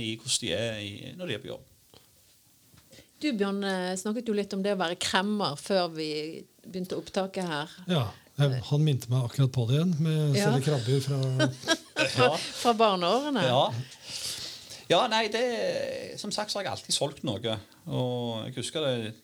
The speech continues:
Speaker 1: det innom meg, de krabbekundene jeg hadde, jeg hadde noen faste, husker jeg alltid, og da, han ene liker alltid å dra opp en historie han hadde, for han pleide alltid å kjøpe tre-fire krabber, og så var det en gang han ville ha ti,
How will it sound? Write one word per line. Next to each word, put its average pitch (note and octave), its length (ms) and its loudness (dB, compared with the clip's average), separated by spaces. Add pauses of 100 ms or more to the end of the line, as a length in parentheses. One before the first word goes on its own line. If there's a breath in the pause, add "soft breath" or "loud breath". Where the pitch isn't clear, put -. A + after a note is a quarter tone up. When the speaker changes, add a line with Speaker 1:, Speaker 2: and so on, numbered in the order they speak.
Speaker 1:
det B2 160 2
innom G2+ 180 -2
meg, A2+ 160 0
de B2+ 160 -2
krabbekundene B2+ 640 -2
jeg - 80 -12
hadde, G2 300 -4
jeg - 80 -4
hadde G#2 180 -4
noen D#3+ 160 -4
faste, - 380 -4
husker C3+ 180 -6
jeg B2+ 80 0
alltid, A2+ 320 -2
og A2+ 80 -2
da, A#2+ 640 -2
han B2 160 2
ene A2+ 160 -2
liker A#2 220 0
alltid C3+ 180 -6
å A#2+ 60 -4
dra G#2+ 100 2
opp G#2+ 100 -4
en D3+ 80 -4
historie D#3 460 -2
han A#2+ 160 0
hadde, A#2+ 320 -2
for A#2 240 -2 (380 loud breath)
han B2 100 2
pleide G#2 180 2
alltid B2+ 160 -6
å B2 120 -6
kjøpe B2+ 180 2 (160)
tre-fire D#3 420 -2
krabber, A#2 380 0 (320)
og G2 320 -4
så B2 100 -4
var A#2+ 140 2
det B2+ 80 2
en A2+ 60 0
gang B2 160 0
han A2 120 -4 (300)
ville G#2+ 160 -4
ha A2+ 100 0
ti, - 220 4